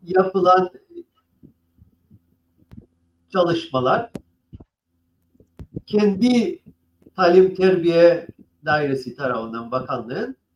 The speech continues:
e, değerlendiriliyordu ve en sonunda bunların telif hakları ödenerek, ki o da çok cüzi bir miktardır. Öyle, e, Avrupa'da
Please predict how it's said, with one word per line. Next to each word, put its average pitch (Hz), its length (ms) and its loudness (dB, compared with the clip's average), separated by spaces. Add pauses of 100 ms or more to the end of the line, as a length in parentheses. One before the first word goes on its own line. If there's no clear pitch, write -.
(420)
e, 170 140 -14
değerlendiriliyordu 175 1200 -4
ve 190 80 -6
en 202 160 -4
sonunda 214 580 -6 (320)
bunların 180 840 -4
telif 170 260 -4
hakları 139 460 -4
ödenerek, 151 640 -6
ki 160 160 -12
o 165 120 0
da 165 140 -2
çok 165 260 -4
cüzi 147 320 -6
bir 123 160 -8
miktardır. 113 580 -10 (200)
Öyle, 143 440 -6 (320)
e, 131 320 -4
Avrupa'da 135 760 -2